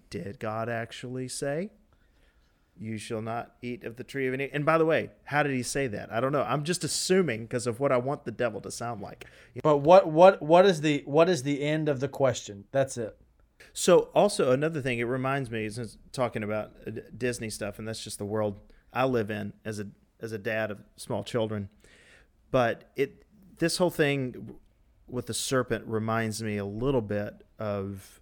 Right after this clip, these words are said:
Speaker 1: uh, The Lion King. I know we've mentioned it in the past, but in the cartoon version, after the stampede goes through the ravine and Simba's dad, Mufasa, is killed, even though the whole thing was set up by Scar,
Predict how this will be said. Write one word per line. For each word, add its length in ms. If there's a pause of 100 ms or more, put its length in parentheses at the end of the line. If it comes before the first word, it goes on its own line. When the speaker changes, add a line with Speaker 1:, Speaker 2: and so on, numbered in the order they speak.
(160)
Speaker 1:
uh, 240
The 160
Lion 300
King. 340
I 60
know 140
we've 120
mentioned 360
it 40
in 60
the 60
past, 460 (680)
but 280
in 160
the 80
cartoon 520
version, 520 (560)
after 320
the 120
stampede 800
goes 300
through 280
the 100
ravine 640 (680)
and 440 (380)
Simba's 600
dad, 380
Mufasa, 640
is 180 (100)
killed, 580 (1000)
even 240
though 120
the 100
whole 260
thing 300
was 180
set 300
up 260
by 640
Scar, 760